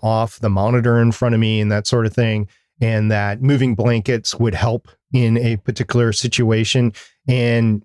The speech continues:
I had not thought about a weighted blanket. I would think that a weighted blanket,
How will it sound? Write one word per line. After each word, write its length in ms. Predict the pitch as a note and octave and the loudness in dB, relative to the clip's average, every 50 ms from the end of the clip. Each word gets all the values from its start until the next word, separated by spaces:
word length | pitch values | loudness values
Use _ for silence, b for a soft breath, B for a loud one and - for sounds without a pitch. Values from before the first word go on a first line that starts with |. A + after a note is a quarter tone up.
| _ _ - | _ _ -6
I 140 | A#2 C3 C3+ | -4 -4 -4
had 200 | C#3 C#3 A#2+ A2 | -4 -4 -4 -4
not 380 | A2 A2+ A2+ A#2 B2 C3+ - | -2 -2 0 0 -2 -4 -6
thought 440 | - - - - C3+ C3 A#2+ G#2+ - - | -8 -10 -4 -2 0 0 0 0 -2 -4
about 280 | B2 G#2+ A2+ A2+ G#2+ A2 | -4 -2 0 0 -2 -2
a 40 | |
weighted 340 | G#2 F#2+ G#2+ G#2+ A2 A2 G#2 | -2 -2 -2 -2 -2 -4 -4
blanket. 400 | G2 A#2 A2 G#2+ G#2 - G2+ F#2+ - | -2 0 0 0 0 -2 -6 -4 -2
I 80 | A#2 A#2 | 0 0
would 180 | A#2 A#2 A2 | 2 2 0
think 340 | - - - C#3+ D3+ D#3+ - | -2 0 0 0 0 0 0
that 140 | - B2+ A#2 | 0 0 0
a 60 | A2+ | 0
weighted 440 | G2 G2 G#2+ A2+ C3 C#3 D3+ C3 A#2 | 0 0 0 0 0 0 -2 -2 0
blanket, 480 | C3+ B2+ C3 C#3 D3 - C3 A2 G2+ | 0 0 2 0 0 0 -2 -4 -4